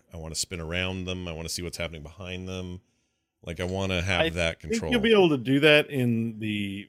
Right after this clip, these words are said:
Speaker 2: whatever their version of the, um, option screen is for your character, just
Speaker 1: Mm.
Speaker 2: like Witcher three.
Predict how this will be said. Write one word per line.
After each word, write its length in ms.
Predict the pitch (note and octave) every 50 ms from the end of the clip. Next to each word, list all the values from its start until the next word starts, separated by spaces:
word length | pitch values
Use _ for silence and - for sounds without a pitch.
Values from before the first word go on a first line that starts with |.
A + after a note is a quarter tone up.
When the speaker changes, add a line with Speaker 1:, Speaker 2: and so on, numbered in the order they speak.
| - A#2
Speaker 2:
whatever 320 | A#2 A2+ A2+ A2+ A2+ A2+ G#2+
their 200 | G#2+ G#2 G2+ F#2+
version 340 | G#2 G#2+ G#2+ G2+ G#2+ G#2
of 160 | G#2 G2 F#2+ F#2+
the, 260 | G2+ G2 F#2+ G2 - _ - A2
um, 380 | G#2+ G2+ G2 F#2 F2+ F2+ F2 _ _ -
option 340 | A2 A#2 A#2+ - - C#3+ C#3+
screen 320 | B2+ - - D#3 D3+ D3+ D3+
is 220 | D#3 D#3 D#3+ D#3
for 140 | - - A#2
your 80 | G#2+ -
character, 580 | - A#2+ A#2 B2 B2 - - F3+ F#3 F3+ E3 - G#2
just 140 | G2 F#2
Speaker 1:
Mm. 20 | F#2
Speaker 2:
like 140 | A2+ G#2 A2+
Witcher 240 | A2 - - A#2
three. 440 | G2+ - - G#2+ G2+ F#2+ G#2+ A#2 -